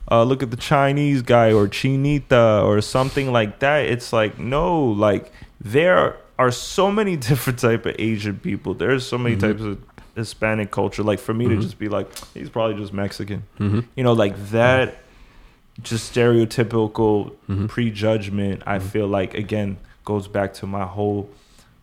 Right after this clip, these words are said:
Speaker 1: um, ideal on, like, be sensitive.
Speaker 2: Mm-hmm.
Speaker 1: Try to figure it out.
Speaker 2: Mm-hmm.
Speaker 1: Be like, "Hey," like, if you really wanna, you know,
Speaker 2: Mm-hmm.
Speaker 1: unless you just don't fucking care.
Speaker 2: Yeah.
Speaker 1: And then that just shows your
Speaker 2: Mm-hmm. It's funny that you say that too, 'cause it's like,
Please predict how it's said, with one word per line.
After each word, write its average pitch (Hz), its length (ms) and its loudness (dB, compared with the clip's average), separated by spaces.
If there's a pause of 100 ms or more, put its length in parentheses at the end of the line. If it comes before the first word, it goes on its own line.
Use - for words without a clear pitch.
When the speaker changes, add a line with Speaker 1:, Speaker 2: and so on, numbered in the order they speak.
(120)
Speaker 1:
um, 98 540 -6 (400)
ideal 104 520 -4
on, 98 180 -4
like, 95 340 -8 (280)
be 127 120 -6
sensitive. - 600 -6 (140)
Speaker 2:
Mm-hmm. 104 200 2 (180)
Speaker 1:
Try 104 200 -4
to 110 60 0
figure 123 400 0
it 120 80 2
out. 117 280 2 (140)
Speaker 2:
Mm-hmm. 95 200 -2 (140)
Speaker 1:
Be 101 120 -4
like, 95 220 -2
"Hey," 131 400 0
like, 101 300 -2
if 101 160 -6
you 117 120 0
really 131 240 2
wanna, 123 440 0
you 117 80 -4
know, 101 160 -4
Speaker 2:
Mm-hmm. - 560 -10
Speaker 1:
unless 123 240 0
you 107 40 -4
just 98 200 -6
don't 95 160 -6
fucking 87 340 -8
care. 95 420 -2
Speaker 2:
Yeah. 92 240 -6
Speaker 1:
And 104 140 -2
then 104 140 -2
that 101 160 -4
just 98 200 -8
shows 101 480 -4
your 95 420 -6 (280)
Speaker 2:
Mm-hmm. 95 160 -4 (800)
It's - 100 -4
funny 151 160 6
that 117 100 6
you 107 100 4
say 95 180 0
that 113 220 2
too, 113 180 2
'cause 98 300 0
it's 95 180 -4
like, 95 520 -2